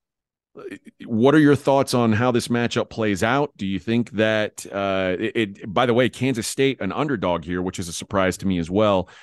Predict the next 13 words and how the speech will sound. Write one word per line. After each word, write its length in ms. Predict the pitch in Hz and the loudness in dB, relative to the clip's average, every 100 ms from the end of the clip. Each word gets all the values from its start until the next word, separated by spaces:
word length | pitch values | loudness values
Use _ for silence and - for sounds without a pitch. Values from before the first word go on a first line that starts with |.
| - _ | -20 _
Kansas 300 | 110 107 95 | -6 -6 -6
State 280 | - 104 98 | -2 0 0
looking 200 | 98 98 | -2 -6
at 80 | - | -6
plus 300 | - 104 101 | -6 -6 -4
one 140 | 104 | -4
and 80 | 98 | -4
a 20 | |
half, 300 | 95 98 95 | -4 -4 -4
plus 260 | - 101 - | -4 -6 -6
twos 400 | - 117 110 92 | -8 -4 -2 -2
out 260 | 80 85 | -4 -6
there. 300 | - 87 87 | -2 -2 -2